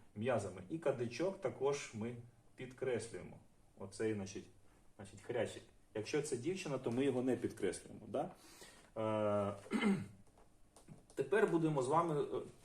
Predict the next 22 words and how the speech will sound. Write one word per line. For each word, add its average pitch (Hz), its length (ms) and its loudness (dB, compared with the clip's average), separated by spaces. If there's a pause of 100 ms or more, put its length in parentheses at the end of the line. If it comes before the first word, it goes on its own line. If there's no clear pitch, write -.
(180)
малювати 131 640 10
вигляд, 135 500 8 (220)
е, 107 240 2
шиї, 151 500 2
вигляд, 127 480 0
якщо 143 440 0 (260)
ми 120 120 -2
будемо 120 540 -2 (420)
дивитися 120 640 0
збоку, 104 560 0 (180)
да? 151 300 0 (240)
На 101 80 -4
нашу 98 300 -2
шию 196 420 -2 (680)
будемо 123 380 -6
дивитися 117 560 -4
збоку. 104 560 -2 (440)
Тобто, 107 420 -4 (340)
ось 107 160 -2
дивіться, 113 500 6 (720)
у 107 100 -4
нас 107 440 0